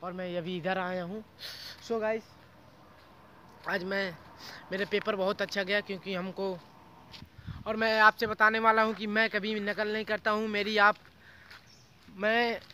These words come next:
पिछले पाँच, पाँच से छः school में पढ़ चुका हूँ, लेकिन मैं कहीं नकल नहीं, क्यों, क्योंकि हमको, so guys, मैं नकल नहीं करता हूँ, इसलिए कि मैं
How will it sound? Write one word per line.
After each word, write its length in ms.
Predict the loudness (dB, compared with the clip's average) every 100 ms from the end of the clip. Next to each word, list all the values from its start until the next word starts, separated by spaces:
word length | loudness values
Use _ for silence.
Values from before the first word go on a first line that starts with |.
| -12
पिछले 340 | -6 0 2 2 0 -6 2
पाँच, 320 | 6 6 4 -12 -14 -18 -20 -20 -20 -6
पाँच 220 | 2 2
से 220 | 2 -2
छः 240 | 0 2 2
school 220 | 0 -4
में 100 | -4
पढ़ 180 | 0 0
चुका 220 | 0 -2
हूँ, 80 | 0
लेकिन 220 | -2 -2
मैं 180 | 0 0
कहीं 280 | 0 -4 -4
नकल 280 | -4 -4 -4
नहीं, 140 | -4
क्यों, 200 | -6 -10
क्योंकि 260 | -8 -6 -4
हमको, 340 | -4 -4 -4 -4 -10 -10 -18 -20 -20 -20 -10
so 160 | -2 2
guys, 220 | 2 2
मैं 200 | 2 4
नकल 380 | 4 2 2 2
नहीं 200 | 2 2
करता 300 | 2 2 2
हूँ, 340 | 2 -2 -6 -10 -12
इसलिए 440 | -8 -6 0 0
कि 200 | 0 -6
मैं 340 | 0 0 0